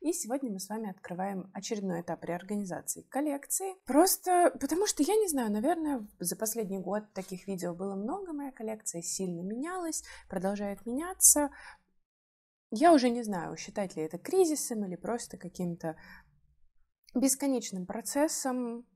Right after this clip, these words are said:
и частью хобби, но по итогу я решила, что я достаточно давно не делала такую ревизию, и надо сделать сетапы к камбэкам, плюс есть еще моменты, которые я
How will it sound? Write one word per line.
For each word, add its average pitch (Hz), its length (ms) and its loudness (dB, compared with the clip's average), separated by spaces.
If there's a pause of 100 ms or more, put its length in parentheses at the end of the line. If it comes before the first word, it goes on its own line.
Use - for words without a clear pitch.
и 190 320 -2
частью 185 640 -4
хобби, 247 560 -2 (320)
но 330 420 2 (240)
по 220 140 12
итогу 247 260 2
я 214 180 0
решила, 208 380 -4
что 196 220 -6
я 254 100 0
достаточно 190 560 -8
давно 190 360 -2
не 339 180 -2
делала 208 340 -2
такую 185 320 -8
ревизию, 302 640 0 (340)
и 311 480 0 (840)
надо 240 300 0
сделать 175 420 -2
сетапы - 380 -2
к - 80 -20
камбэкам, 349 640 -2 (340)
плюс 277 300 0
есть 190 340 -4
еще 185 300 -4
моменты, 180 500 -4
которые 180 680 -10
я 180 340 -8